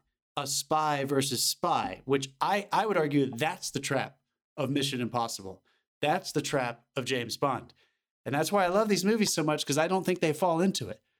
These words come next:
Because when they do introduce the Syndicate,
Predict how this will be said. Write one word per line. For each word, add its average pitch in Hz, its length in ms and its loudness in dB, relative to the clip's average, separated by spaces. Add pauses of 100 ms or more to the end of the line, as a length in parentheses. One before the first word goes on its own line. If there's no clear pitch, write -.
(280)
Because 139 300 2
when 160 120 2
they 165 140 2
do 185 260 2
introduce 131 540 0
the 123 100 -6
Syndicate, 107 560 -6